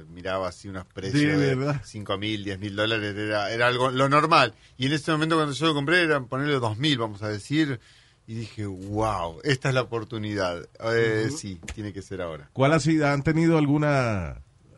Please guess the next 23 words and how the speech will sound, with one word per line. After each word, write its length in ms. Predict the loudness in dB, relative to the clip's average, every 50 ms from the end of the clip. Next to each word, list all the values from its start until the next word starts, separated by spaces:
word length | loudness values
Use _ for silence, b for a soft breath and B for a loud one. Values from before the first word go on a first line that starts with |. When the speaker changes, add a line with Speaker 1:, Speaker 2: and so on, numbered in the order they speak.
| -16 -12 -8
Speaker 2:
alguna 300 | -6 -2 0 2 2 2
anécdota, 480 | 2 2 2 0 2 0 0 0 0 0
alguna 240 | 0 2 2 2 2
aventura 340 | 2 0 0 -2 -2 -4 -4 -4
así 240 | -4 -6 -6 -4
en 80 | -4 -6
estos 240 | -6 -8 -8 -10 -10
países? 380 | -10 -8 -8 -8 -6 -6 -6 -6
Algo 240 | -4 -4 -6 -8 -8
que, 240 | -8 -10 -10 -10 -10 -8
que 80 | -8
si 100 | -6 -4
fuese 260 | -2 0 0 2 2
a 40 | 0
escribir 360 | 0 0 -2 0 2 2 2
un 140 | 2 2 2
libro, 460 | 2 2 0 0 0 -2 -2 -2 -2
dice, 220 | -4 -4 -4 -4 -4
bueno, 260 | -4 -4 -4 -4 -4
esto 160 | -6 -6 -8
hay 40 | -8
que 120 | -8 -8
contarlo. 480 | -8 -8 -8 -8 -10 -12 -12 -12 -14 -18